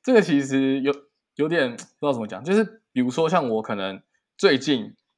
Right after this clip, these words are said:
的产量就有比较丰富一点，就有在写一些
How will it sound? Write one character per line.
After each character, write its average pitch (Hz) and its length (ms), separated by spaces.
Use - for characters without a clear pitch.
的 123 120
产 113 200
量 135 200
就 131 400
有 123 160
比 117 60
较 139 100
丰 131 300
富 120 180
一 113 60
点， 101 160
就 139 160
有 131 180
在 139 80
写 113 180
一 107 40
些 123 260